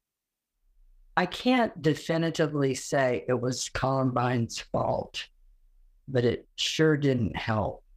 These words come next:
The recurring dreams and everything. I mean, most people who drink,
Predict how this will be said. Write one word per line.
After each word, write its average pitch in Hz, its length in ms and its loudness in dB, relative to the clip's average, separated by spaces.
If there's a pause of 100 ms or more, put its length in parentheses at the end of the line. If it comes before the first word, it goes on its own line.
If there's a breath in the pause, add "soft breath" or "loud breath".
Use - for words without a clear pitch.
(200)
The 113 80 -2
recurring 123 500 2
dreams 135 400 0
and 131 140 -2
everything. 135 500 -4 (360)
I 214 120 2
mean, 202 300 2 (200)
most 175 540 0
people 165 360 2
who 147 120 4
drink, 143 500 0